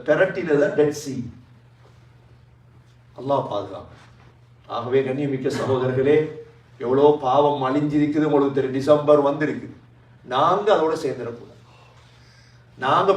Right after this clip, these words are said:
பேசுறது எங்களை பாதுகாத்து கூடாது. சமூகத்தை, உலகத்தை பாதுகாக்கணும்னு நான் சொல்ல வரல. செல்லு கேட்க மாட்டாங்க யார். பாவங்கள்ல இருந்து இந்த டிசம்பர் அல்லாஹ்க்கு பிள்ளை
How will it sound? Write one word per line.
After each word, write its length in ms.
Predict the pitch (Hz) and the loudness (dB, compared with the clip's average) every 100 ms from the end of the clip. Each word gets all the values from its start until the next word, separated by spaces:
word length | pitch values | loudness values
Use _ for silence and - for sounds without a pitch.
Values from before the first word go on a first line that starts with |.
| 185 | 4
பேசுறது 380 | 185 196 196 170 | 4 4 2 4
எங்களை 180 | 196 180 175 | 4 4 4
பாதுகாத்து 400 | 170 165 160 151 | 2 0 -2 -2
கூடாது. 260 | 139 135 127 - | -2 -2 -4 -4
சமூகத்தை, 440 | 175 180 175 180 160 - - - 143 | -2 -2 0 0 0 -2 -12 -4 6
உலகத்தை 340 | 170 185 185 - | 8 8 6 4
பாதுகாக்கணும்னு 720 | 165 180 180 170 170 170 165 156 | 2 4 4 4 2 -4 0 0
நான் 160 | 151 147 | 0 0
சொல்ல 140 | 143 127 | 0 0
வரல. 200 | - - - - - | -2 -8 -20 -16 -6
செல்லு 200 | 165 170 | -4 -2
கேட்க 220 | 170 151 147 | -4 -2 -2
மாட்டாங்க 320 | 131 - 113 107 | -2 -2 -4 -6
யார். 140 | - - - - - - - - - - - 139 | -8 -12 -20 -20 -20 -20 -20 -20 -20 -20 -12 -2
பாவங்கள்ல 540 | 139 147 143 139 135 131 | 2 4 2 0 0 0
இருந்து 320 | 143 139 131 131 117 113 | 0 -2 -2 -2 -2 -4
இந்த 140 | 131 135 | -6 -4
டிசம்பர் 500 | 123 156 151 143 123 - - - 120 | 0 0 6 4 4 -4 -18 -12 -6
அல்லாஹ்க்கு 520 | 143 151 160 160 185 170 | -2 2 2 2 -2 -6
பிள்ளை 280 | 165 180 | -6 -2